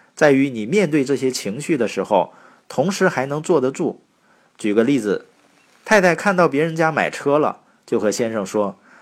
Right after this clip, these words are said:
，“某某家换了一辆新车。”然后叹了口气。先生可能有这么几种理解：一个是太太想换车了，可能就会说，“咱们家车挺好的，没必要换。”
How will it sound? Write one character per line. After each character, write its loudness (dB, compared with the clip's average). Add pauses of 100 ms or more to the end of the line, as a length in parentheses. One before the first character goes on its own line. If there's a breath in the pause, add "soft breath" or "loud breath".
，“某 -2
某 2
家 0
换 0
了 -4
一 0
辆 0
新 -8
车。” -2 (340 soft breath)
然 2
后 0
叹 0
了 -2
口 -6
气。 -6 (600 soft breath)
先 2
生 2
可 -6
能 -2
有 2
这 -2
么 -2
几 -6
种 -2
理 -6
解： -6 (720)
一 2
个 4
是 -2
太 0
太 0
想 -6
换 -2
车 0
了， -6 (580 soft breath)
可 -2
能 -2
就 2
会 2
说 -2 (420 soft breath)
，“咱 2
们 -2
家 2
车 -4
挺 -6
好 0
的， -14 (100)
没 -6
必 -4
要 0
换。” -4